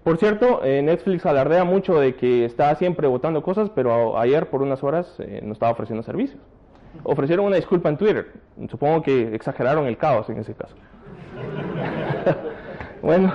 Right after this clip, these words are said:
eh, entonces, en, en a-, en ambos mundos, en ambas, en ambas cosas, pero sobre todo en DevOps, la pregunta siempre va a ser automatizar o no. Y esta, y esta, esta gráfica me gusta mucho porque me ejemplifica mucho eso, ¿verdad? ¿Cuál es el esfuerzo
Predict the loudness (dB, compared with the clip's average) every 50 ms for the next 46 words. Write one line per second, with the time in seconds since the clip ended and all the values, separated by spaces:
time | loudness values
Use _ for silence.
0 | -2 -4 0 2 4 4 4 4 4 2 0 -4 -10 -18 -20 -6 -2 -2 0 2
1 | 4 4 4 4 2 2 -2 -8 -18 -20 -20 -20 -20 -20 -20 -20 -20 -20 -20 -20
2 | -20 -4 0 2 2 2 4 4 2 4 2 2 2 2 2 4 4 4 4 4
3 | 6 6 4 4 4 4 4 4 2 2 2 2 4 4 2 2 2 0 0 2
4 | 2 2 2 2 2 2 2 2 2 2 2 0 0 -2 0 0 0 0 2 2
5 | 4 4 4 4 4 4 4 4 4 4 2 -2 -8 -20 -20 -20 -20 -20 -20 -20
6 | -20 -20 -6 -2 0 2 4 6 4 6 6 4 4 4 4 4 4 4 4 4
7 | 4 4 4 4 2 -2 -4 -2 0 2 2 2 2 0 0 0 2 2 2 2
8 | 4 4 2 2 0 -4 -10 -20 -20 -20 -12 -2 2 2 4 4 4 2 2 2
9 | 2 4 2 2 4 4 2 2 2 2 2 2 2 4 4 4 4 4 2 2
10 | 2 4 4 4 4 4 4 4 4 4 6 6 4 4 2 0 0 -2 -6 -4
11 | 0 2 2 2 2 4 4 6 6 6 4 4 2 -2 -6 -4 0 2 4 4
12 | 4 4 2 0 -4 -8 -2 -2 0 2 2 2 2 2 2 2 2 2 4 4
13 | 4 4 4 4 4 4 2 4 2 0 0 0 0 -2 -2 -4 -12 -20 -20 -20
14 | -20 -20 -20 -20 -20 -4 0 2 4 4 4 4 4 2 2 0 2 2 4 4
15 | 4 4 4 2 2 0 -2 -10